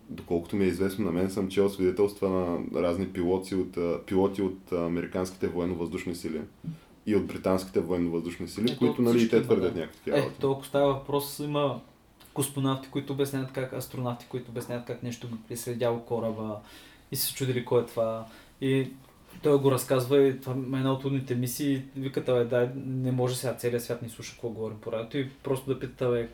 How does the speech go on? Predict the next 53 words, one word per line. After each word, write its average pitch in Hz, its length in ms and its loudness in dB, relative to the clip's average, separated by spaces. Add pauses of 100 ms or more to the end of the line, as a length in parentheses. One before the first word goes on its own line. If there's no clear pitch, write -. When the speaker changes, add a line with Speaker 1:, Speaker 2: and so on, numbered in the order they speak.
Speaker 2:
колко 127 240 -4
далече 135 320 4
е 123 40 2
ракета 117 360 -4
носител, 117 320 -8
да 104 80 -8
не 104 60 -8
би 107 120 -10
това 117 160 0
да 113 120 -2
е 113 40 -2
ракета 113 400 -8
носител?“ 113 460 -8 (600)
И 139 260 4 (120)
има 143 140 2
го 139 120 0
записа, 127 420 0
как 120 180 -4
питат 127 240 -6
в - 60 -14
Хюстън, 135 360 -2
„Ракета 135 360 -2
носител 135 280 -6
на 123 60 -4
какво 131 200 -4
разстояние 120 360 -4
от 107 100 -10
нас?“ 120 260 -8
Те 131 100 -8
казват, 127 260 -6
„Еди 120 100 -6
си - 100 -14
колко 120 240 -8
хиляди 117 260 -4
километри“, 117 460 -12
тоест 135 180 -4
няма 135 200 0
как 127 160 -2
да 117 80 -6
се - 120 -10
вижда. 110 320 -6
И 147 80 -4
после 143 300 -6
това 135 140 -4
нещо 131 280 -4
дошло 123 340 -2
наблизо 117 400 -6
и 127 140 -6
жип, 160 260 -10
и 143 60 -8
направо 120 380 -4
завой 107 220 -6
изчезна. - 340 -12